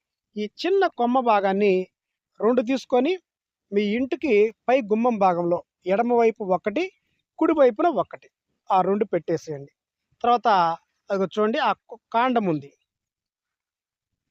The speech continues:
అది ఉంది కదా, దీన్ని మీరు తీసుకొని ఇంటి యొక్క గుమ్మం గడప దగ్గర మనం దాటి ఇంట్లోకి వెళ్తుంటాం, అక్కడ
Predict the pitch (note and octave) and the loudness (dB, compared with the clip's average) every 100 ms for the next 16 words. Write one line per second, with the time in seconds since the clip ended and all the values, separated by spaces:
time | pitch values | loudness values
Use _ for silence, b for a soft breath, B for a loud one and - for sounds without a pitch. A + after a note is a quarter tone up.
0 | _ _ _ _ _ _ _ - G#3 F#3+ | _ _ _ _ _ _ _ -4 0 0
1 | E3 F#3 D#4 - _ _ _ _ - E3 | 0 -4 -6 -14 _ _ _ _ -12 -2
2 | D4+ G4 D4+ A#3 A3+ G#3+ - F#3+ F3+ E3 | 2 4 2 0 -2 -6 -2 0 2 0
3 | E3 _ _ _ - A#3+ C4+ C#4 A#3+ - | -4 _ _ _ -6 -4 0 0 0 -2
4 | F3 D3 E3+ A3+ C4 A3 F3 F#3 A#3 F3+ | -6 -4 -2 0 2 0 0 0 0 -2
5 | D3+ E3+ C4 E4+ _ _ _ - F3+ F3 | -2 0 -2 -4 _ _ _ -4 -2 -2
6 | D3 G3+ B3+ C4 G#3+ F#3 A3+ F3+ D#3+ D#3+ | 0 0 2 0 -2 0 0 0 -2 -4
7 | C#3+ - _ _ _ - F3+ - - | -10 -12 _ _ _ -10 -10 -8 -4